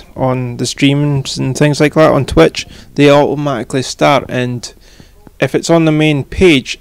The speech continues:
it becomes a problem because the, you'll have, like, five videos playing all together at the same time, yeah? Uh,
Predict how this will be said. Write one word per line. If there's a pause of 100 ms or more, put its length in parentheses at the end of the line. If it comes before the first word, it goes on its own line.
it
becomes
a
problem
because
the, (680)
you'll
have,
like,
five
videos
playing (260)
all
together
at
the
same
time,
yeah? (1200)
Uh,